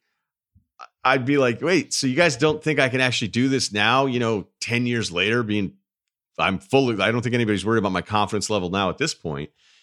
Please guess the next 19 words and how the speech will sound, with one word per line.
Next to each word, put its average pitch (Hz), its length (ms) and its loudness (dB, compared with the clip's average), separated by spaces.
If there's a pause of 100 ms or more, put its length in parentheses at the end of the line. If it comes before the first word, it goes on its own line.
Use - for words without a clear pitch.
(340)
And 101 640 0
it 113 120 0
was 104 200 -2
weird, 123 280 2
like, 80 200 0
right 95 200 2
up 117 140 0
until 117 280 -2
the 104 60 0
very 98 400 0
end, 90 460 -4 (640)
I 101 100 2
was, 104 180 0
I 90 60 0
remember 117 260 0
getting 98 180 -2
pissed 127 280 -4
about 82 300 -6
it - 140 -12